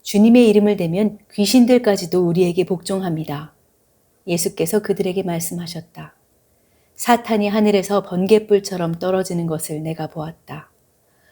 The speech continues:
보아라, 내가 너희에게 뱀과 전갈을 밟고 원수의 모든 세력을 누를 권세를 주었으니 아무것도 너희를 해하지 못할 것이다.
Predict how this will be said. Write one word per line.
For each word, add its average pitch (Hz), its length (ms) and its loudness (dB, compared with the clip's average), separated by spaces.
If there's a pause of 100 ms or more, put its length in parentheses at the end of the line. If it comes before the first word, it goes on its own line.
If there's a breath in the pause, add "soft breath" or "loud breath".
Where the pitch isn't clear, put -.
(140)
보아라, 170 540 -4 (520)
내가 175 280 0
너희에게 180 720 -2 (100)
뱀과 175 520 -4
전갈을 175 560 -4
밟고 160 640 -8 (260)
원수의 185 420 0
모든 202 440 2
세력을 196 480 0
누를 170 280 -4
권세를 170 460 -4
주었으니 165 760 -8 (420)
아무것도 170 880 -4 (160)
너희를 160 380 -2
해하지 190 420 -8
못할 165 360 -12
것이다. - 520 -16